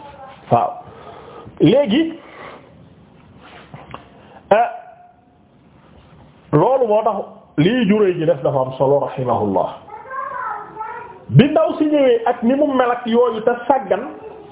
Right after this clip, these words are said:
falam yaltafit ilay, yonent, ilayha, yonent way saa saa nee na gestuwul sax di ko xool.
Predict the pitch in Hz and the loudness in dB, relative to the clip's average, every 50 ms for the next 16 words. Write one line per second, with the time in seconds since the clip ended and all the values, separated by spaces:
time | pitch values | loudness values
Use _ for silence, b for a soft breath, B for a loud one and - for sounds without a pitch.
0 | - - - - - - 247 269 269 247 208 202 196 196 202 214 269 285 277 277 | -20 -20 -18 -2 2 4 4 6 4 2 2 0 0 2 2 4 4 4 4 2
1 | 277 - 226 - - 185 - - 185 151 127 107 - - - 120 147 208 269 294 | 2 -2 -2 -2 -2 -6 -2 0 2 2 2 0 -2 -2 2 4 6 6 6 4
2 | 285 - - 220 226 214 180 180 - - 101 131 170 214 269 285 277 285 240 233 | 2 -2 0 2 2 2 2 0 0 -2 0 2 2 4 4 2 2 2 2 2
3 | 220 214 226 208 208 208 196 185 185 180 170 156 - 165 151 143 147 277 370 392 | 2 2 0 0 2 0 0 0 0 -2 -2 -2 -4 -2 0 2 2 2 2 0
4 | - - - - - 254 233 247 226 190 - - 254 - 202 180 - - - - | -4 -10 -6 0 2 2 4 2 2 0 0 0 -2 0 0 0 0 0 0 0
5 | - - - | -2 -2 -2